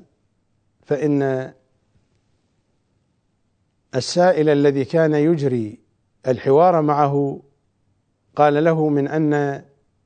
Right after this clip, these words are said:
مكتبة الشيخ الوائلي بحسب ما يقول هو، وقد بثثنا ذلك عليكم قبل قليل،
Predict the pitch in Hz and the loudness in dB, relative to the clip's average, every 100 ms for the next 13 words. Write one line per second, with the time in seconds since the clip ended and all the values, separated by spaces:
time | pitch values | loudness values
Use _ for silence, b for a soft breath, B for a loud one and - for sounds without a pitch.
0 | - 135 131 - 185 165 - 135 120 117 | -6 -4 -2 0 2 2 2 0 0 -2
1 | - - 117 - 175 156 135 156 165 147 | -16 -14 -10 -4 -4 -2 2 2 2 -2
2 | 143 143 139 - _ _ _ _ _ _ | -6 -6 -8 -18 _ _ _ _ _ _
3 | _ _ _ _ _ _ - 135 - 185 | _ _ _ _ _ _ -6 -4 0 -2
4 | - 175 160 151 143 135 190 185 139 143 | 0 0 0 2 2 2 0 0 2 0
5 | 123 185 - _ 151 151 175 165 - _ | 0 -4 -14 _ -4 0 0 -2 -20 _
6 | _ _ _ _ _ _ _ _ _ _ | _ _ _ _ _ _ _ _ _ _
7 | _ _ _ _ _ _ _ - 147 127 | _ _ _ _ _ _ _ -4 -2 2
8 | 196 - 156 151 135 127 170 165 143 147 | 0 2 2 2 2 4 4 2 -2 2
9 | 143 139 135 - _ _ _ _ _ - | 2 2 -2 -12 _ _ _ _ _ -4
10 | 131 147 175 156 143 139 127 131 147 160 | 2 2 2 -2 -2 -2 0 0 0 0
11 | 143 | -2